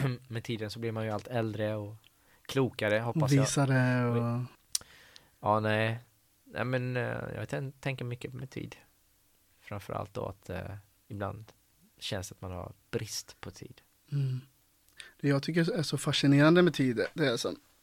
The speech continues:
Speaker 2: som alla redan vet om, men det är att man kan uppfatta tiden gå långsamt eller fort beroende på vad man gör.
Speaker 1: Ja,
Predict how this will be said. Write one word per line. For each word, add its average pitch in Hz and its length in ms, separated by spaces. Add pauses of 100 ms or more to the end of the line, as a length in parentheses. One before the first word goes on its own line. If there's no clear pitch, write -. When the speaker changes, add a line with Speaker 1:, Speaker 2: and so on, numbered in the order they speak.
(640)
Speaker 2:
som 160 200
alla 135 360 (360)
redan 135 240
vet 135 160
om, 165 220
men 143 100
det 165 80
är 143 180
att - 160
man 135 220
kan 135 240
uppfatta - 480
tiden 123 640
gå 127 360 (540)
långsamt 135 760
eller 127 200
fort - 380
beroende 131 340
på 139 140
vad 123 160
man 123 160
gör. 160 280
Speaker 1:
Ja, 101 240